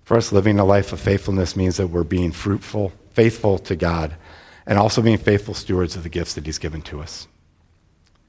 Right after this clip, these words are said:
Not just learning, not just understanding, but doing as we do that. And if we're willing to allow the Spirit to do that in our lives, if we're willing to make each and everything that we do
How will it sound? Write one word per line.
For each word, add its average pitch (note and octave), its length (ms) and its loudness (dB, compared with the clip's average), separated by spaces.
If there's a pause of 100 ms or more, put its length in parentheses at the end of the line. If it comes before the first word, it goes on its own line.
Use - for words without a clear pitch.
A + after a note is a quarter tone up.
(1300)
Not F#2+ 320 -2
just - 300 -6
learning, E2 480 -2 (360)
not E2+ 300 -2
just - 260 -8
understanding, D#2 760 -8 (600)
but F2+ 260 -10
doing D#2 440 0 (160)
as D#2 200 -6
we D#2+ 100 -4
do C#2+ 180 -6
that. D2 180 -2
And E2 160 -6
if - 160 -10
we're A2 160 -2
willing F#2+ 460 -2
to F2+ 240 -6
allow E2+ 500 -2 (360)
the E2+ 60 -10
Spirit E2+ 380 -2
to - 80 -12
do E2 240 -6
that D#2+ 220 -2
in E2 100 -4
our D#2+ 100 -4
lives, D#2+ 300 -2
if E2+ 180 -10
we're G2+ 140 0
willing F2+ 540 -2
to E2+ 400 -4 (420)
make G#2+ 320 -2
each A#2+ 220 0
and A2 80 2
everything G2+ 460 0
that F#2 140 -4
we F2+ 140 -4
do F2 400 -2